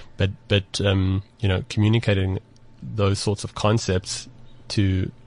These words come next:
um, technical people that might not have a financial background is,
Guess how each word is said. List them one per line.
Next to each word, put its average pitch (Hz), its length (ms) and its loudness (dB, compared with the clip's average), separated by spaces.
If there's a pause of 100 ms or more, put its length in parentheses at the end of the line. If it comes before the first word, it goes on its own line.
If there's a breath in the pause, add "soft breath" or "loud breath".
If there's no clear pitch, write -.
(140)
um, 98 260 0 (180)
technical 107 560 0
people 107 340 -4
that 92 120 0
might 101 380 2
not 95 180 2
have 123 220 2
a 110 80 0
financial 98 440 0
background 104 360 2
is, 101 140 -4